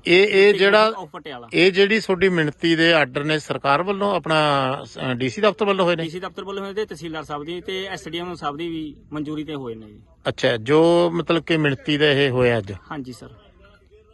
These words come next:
Speaker 1: ਇਹ, ਇਹ ਤੁਹਾਨੂੰ ਮਨਜ਼ੂਰੀ ਦਿੱਤੀ ਗਈ ਜੀ?
Speaker 2: ਹਾਂਜੀ ਸਰ, ਅਸੀਂ ਮਨਜ਼ੂਰੀ ਲੈਤੀ ਹੈ ਡੀ-, ਡਿਪਟੀ ਕਮਿਸ਼ਨਰ of ਪਟਿਆਲਾ।
Speaker 1: ਹਾਂਜੀ। ਤੇ ਉਹਨਾਂ ਦੀ ਹਾਜ਼ਰੀ 'ਚ ਇਹ?
Speaker 2: ਉਹਨਾਂ ਦੀ ਹਾਜ਼ਰੀ 'ਚ ਹੋਈ ਹੈ ਜੀ।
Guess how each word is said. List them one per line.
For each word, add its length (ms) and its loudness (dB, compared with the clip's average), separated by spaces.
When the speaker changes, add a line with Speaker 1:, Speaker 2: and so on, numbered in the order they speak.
Speaker 1:
ਇਹ, 260 4
ਇਹ 60 2
ਤੁਹਾਨੂੰ 300 2
ਮਨਜ਼ੂਰੀ 340 2
ਦਿੱਤੀ 260 -2
ਗਈ 120 6
ਜੀ? 180 -4
Speaker 2:
ਹਾਂਜੀ 180 -10
ਸਰ, 180 -10
ਅਸੀਂ 140 -10
ਮਨਜ਼ੂਰੀ 260 -8
ਲੈਤੀ 220 -8
ਹੈ 60 -10
ਡੀ-, 180 -8
ਡਿਪਟੀ 240 -10
ਕਮਿਸ਼ਨਰ 320 -10
of 60 -12
ਪਟਿਆਲਾ। 360 -12
Speaker 1:
ਹਾਂਜੀ। 300 -4
ਤੇ 220 -2
ਉਹਨਾਂ 260 2
ਦੀ 160 4
ਹਾਜ਼ਰੀ 360 2
'ਚ 100 -10
ਇਹ? 260 0
Speaker 2:
ਉਹਨਾਂ 160 -10
ਦੀ 60 -8
ਹਾਜ਼ਰੀ 280 -6
'ਚ 80 -14
ਹੋਈ 220 -10
ਹੈ 80 -16
ਜੀ। 100 -20